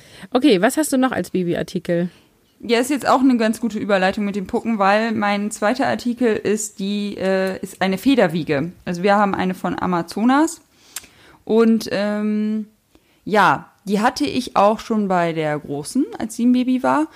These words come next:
Speaker 2: Da hatten wir auch noch so einen schönen Ständer dazu, dass man das dann so schön dekorativ, nenne ich das mal, ins Wohnzimmer stellt. Das habe ich dann,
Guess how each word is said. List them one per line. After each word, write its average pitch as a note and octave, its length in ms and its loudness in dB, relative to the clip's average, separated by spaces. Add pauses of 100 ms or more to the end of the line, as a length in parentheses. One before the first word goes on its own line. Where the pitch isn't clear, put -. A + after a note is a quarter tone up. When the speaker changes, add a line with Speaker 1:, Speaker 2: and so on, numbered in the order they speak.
(160)
Speaker 2:
Da F3 80 4
hatten F#3 140 2
wir F3+ 80 2
auch F3 60 0
noch E3+ 120 -2
so E3+ 120 -4
einen D#3+ 120 -2
schönen E3+ 640 -2
Ständer A#3 360 2
dazu, G#3 520 0
dass G3 200 -4
man E3+ 140 0
das D#3+ 260 -4
dann D#3+ 200 0
so D#3 240 -4
schön E3+ 320 -2
dekorativ, F#3 680 -4
nenne E3+ 160 0
ich E3 80 -6
das - 160 -12
mal, E3+ 140 -2
ins - 180 -4
Wohnzimmer A3 320 0
stellt. F#3 220 -4
Das - 80 -4
habe F#3 140 -4
ich - 80 -14
dann, D#3+ 200 0